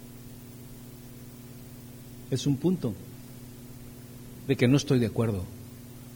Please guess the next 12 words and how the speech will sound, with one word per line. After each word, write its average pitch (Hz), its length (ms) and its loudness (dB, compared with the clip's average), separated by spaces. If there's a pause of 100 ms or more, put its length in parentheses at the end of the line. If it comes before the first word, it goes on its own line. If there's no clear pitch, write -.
con 113 140 4
lo 110 100 6
que 110 120 4
Dios 104 240 4
dice. 95 240 0 (4000)
Pero 104 200 6
Dios 143 420 8 (400)
dice 156 280 8
en 180 60 8
su 131 180 4
palabra, 123 480 2 (160)
"Deje 185 500 10